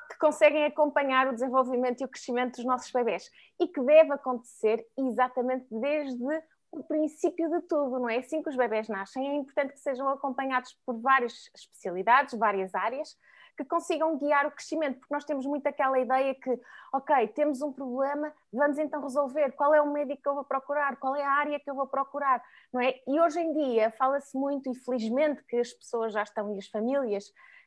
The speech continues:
já estão um bocadinho mais alerta para isso, que é importante existir esta prevenção. Então nós guiamos a cres-, a, a criança no seu melhor crescimento e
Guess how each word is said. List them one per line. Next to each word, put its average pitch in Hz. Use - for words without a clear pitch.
já 220
estão 233
um 233
bocadinho 240
mais 226
alerta 220
para 220
isso, 220
que 269
é 269
importante 262
existir 247
esta 247
prevenção. 240
Então 254
nós 302
guiamos 277
a 240
cres-, -
a, 220
a 240
criança 233
no 269
seu 311
melhor 294
crescimento 277
e 277